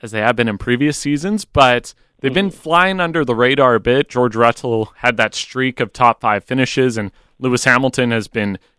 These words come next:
Speaker 1: getting closer to a win lately. Uh, they both finished second and third again yesterday.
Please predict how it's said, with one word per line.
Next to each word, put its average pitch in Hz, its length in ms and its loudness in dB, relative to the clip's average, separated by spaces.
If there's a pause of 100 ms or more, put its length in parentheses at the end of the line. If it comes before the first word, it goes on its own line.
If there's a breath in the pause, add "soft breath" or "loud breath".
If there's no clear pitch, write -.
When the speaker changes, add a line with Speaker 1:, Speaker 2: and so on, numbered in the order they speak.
(100)
Speaker 1:
getting 143 440 2
closer 147 640 2
to 135 220 -2
a 127 40 2
win 123 380 0
lately. 113 500 -2 (340)
Uh, 101 260 4
they 104 100 -2
both 110 240 -2
finished 113 320 -6
second 120 300 -2
and 104 160 -4
third 113 200 0
again 101 260 -6
yesterday. 98 720 -4